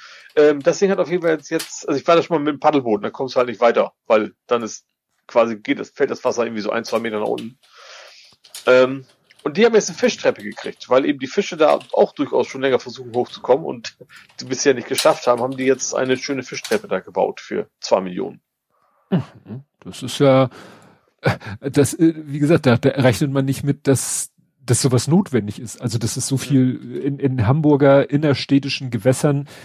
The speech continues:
Speaker 2: äh, so viel Fisch gibt, dass das, äh,
Speaker 1: Ja.
Speaker 2: notwendig ist.
Speaker 1: Und das ist eben wieder, Fischtreppe, das ist, ist dieses klassische, ne, zum Leichen wieder zurück und sowas. Das ist
Speaker 2: Mhm.
Speaker 1: wohl einiges an Fischen, was dahin paddelt und einfach bisher nicht weitergekommen ist.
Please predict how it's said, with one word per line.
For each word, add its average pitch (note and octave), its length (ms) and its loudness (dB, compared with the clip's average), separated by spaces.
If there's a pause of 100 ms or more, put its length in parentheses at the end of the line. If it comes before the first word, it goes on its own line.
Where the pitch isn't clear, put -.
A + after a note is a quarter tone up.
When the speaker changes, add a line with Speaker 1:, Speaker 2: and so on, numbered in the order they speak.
(140)
Speaker 2:
äh, C#4+ 140 -20 (100)
so C3 200 0
viel C#3+ 200 2
Fisch - 280 0
gibt, - 260 -6
dass C3 160 0
das, - 320 0
äh, A#2+ 260 -2 (500)
Speaker 1:
Ja. C3 140 -4
Speaker 2:
notwendig B2 720 2
ist. - 340 -10 (640)
Speaker 1:
Und C3 120 2
das D3 140 4
ist - 40 -18
eben D3 220 0
wieder, D3+ 160 6
Fischtreppe, C#3+ 460 -4
das B2+ 100 2
ist, C3 300 -6
ist C3 160 -16
dieses - 180 -2
klassische, D#3 420 -2
ne, C3+ 140 0
zum C#3 180 -8
Leichen C#3 320 2
wieder C#3 180 0
zurück D3 280 -2
und F3 100 0
sowas. E3+ 300 0
Das C#3+ 100 -8
ist E3 120 6
Speaker 2:
Mhm. A#2 80 2
Speaker 1:
wohl C#3+ 120 0
einiges C#3 420 0
an B2+ 140 -2
Fischen, - 260 -16
was B2 140 -2
dahin C3 260 -4
paddelt B2 380 0 (300)
und - 120 -4
einfach B2+ 220 4
bisher B2 240 -4
nicht A#2+ 160 -4
weitergekommen G#2+ 640 -2
ist. - 300 -8